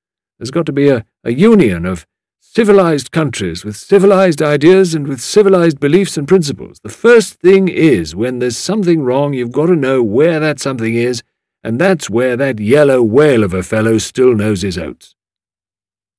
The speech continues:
You mean Mister Robinson? Yes, I mean Mister Robinson. They wanted to give him a peerage, you know, but he wouldn't have it.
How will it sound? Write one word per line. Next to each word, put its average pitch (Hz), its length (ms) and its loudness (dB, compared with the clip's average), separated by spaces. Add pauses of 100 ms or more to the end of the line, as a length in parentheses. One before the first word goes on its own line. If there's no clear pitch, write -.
(120)
You 82 200 -4
mean 101 180 -2
Mister 101 240 -4
Robinson? 170 520 -6 (300)
Yes, 165 460 0
I 143 200 -4
mean 135 300 -4
Mister 127 300 -4
Robinson. 101 500 -6 (1000)
They 110 80 -6
wanted 143 240 -2
to 135 60 -4
give 147 140 0
him 139 100 -4
a 123 60 -4
peerage, 123 480 2
you 98 80 -4
know, 95 220 -4
but 98 100 -6
he 120 80 -6
wouldn't 143 220 -6
have 135 180 2
it. 95 160 -4